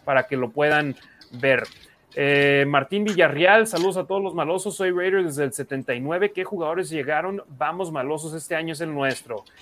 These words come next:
¿Qué jugadores llegaron este año? Ngakoue, John Brown, Willie Snead, Casey Hayward junior.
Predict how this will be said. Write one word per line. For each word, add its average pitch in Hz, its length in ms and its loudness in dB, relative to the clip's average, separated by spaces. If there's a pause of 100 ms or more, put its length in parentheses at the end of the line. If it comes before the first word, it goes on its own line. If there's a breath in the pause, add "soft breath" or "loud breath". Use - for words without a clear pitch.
(240 soft breath)
¿Qué 180 80 2
jugadores 233 320 10
llegaron 226 380 8
este 226 220 4
año? 254 440 4
Ngakoue, 220 760 4 (460)
John 185 240 4
Brown, 208 400 6
Willie 196 260 6
Snead, 208 540 0 (200)
Casey 185 320 2
Hayward 185 300 4
junior. 214 560 2